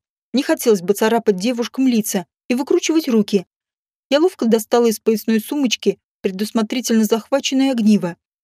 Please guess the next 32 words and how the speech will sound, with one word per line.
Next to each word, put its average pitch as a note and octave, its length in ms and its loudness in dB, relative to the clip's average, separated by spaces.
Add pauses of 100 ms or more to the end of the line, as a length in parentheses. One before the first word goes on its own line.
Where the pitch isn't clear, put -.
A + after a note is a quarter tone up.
(160)
Конечно, F#4 400 0
лучше D#4+ 320 2
было C#4 240 0
бы, B3 140 2
окажись C4 420 0
с - 40 -10
нами C4 280 2
огнедышащий B3+ 760 0
дракон. A3+ 540 2 (520)
Но E4+ 140 2
и F#4 60 2
так G#3+ 260 0
получилось A3 520 0
управиться G3+ 500 -2
весьма A#3+ 300 -2
проворно. G#3 600 0 (520)
В - 60 -16
склепе D#4+ 380 -2
стало D4 360 0
гораздо C4+ 420 0
светлее, G3+ 720 0 (400)
и G#3+ 180 0
Эфри – G#3+ 380 -2 (240)
разбрелись A3+ 600 0
по C4+ 200 -2
углам, G#3 400 0 (200)
внимательно G#3+ 580 4
оглядывая G#3+ 500 2
и G3+ 40 6
ощупывая G#3 540 0
все C#4+ 240 -6
ниши, A3+ 480 0